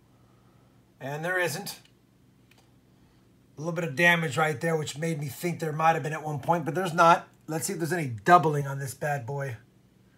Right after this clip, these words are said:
Remember, on the thirty-nine P, you're looking for doubling on the word Monticello and on five cents.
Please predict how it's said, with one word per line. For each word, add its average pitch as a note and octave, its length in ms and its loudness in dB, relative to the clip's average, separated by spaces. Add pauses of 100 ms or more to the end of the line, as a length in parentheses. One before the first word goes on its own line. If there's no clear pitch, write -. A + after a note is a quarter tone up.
(500)
Remember, E3 200 2
on D#3+ 100 2
the D3+ 60 -4
thirty-nine F3 600 4
P, E3+ 460 -6
you're D#3 160 -6
looking E3 260 -4
for D#3+ 100 -2
doubling D#3+ 420 2
on D#3 120 -2
the C#3+ 80 -4
word D#3 260 0
Monticello F#3 720 0 (680)
and D#3+ 160 -6
on D#3+ 160 0
five D#3+ 340 4
cents. D3 520 -4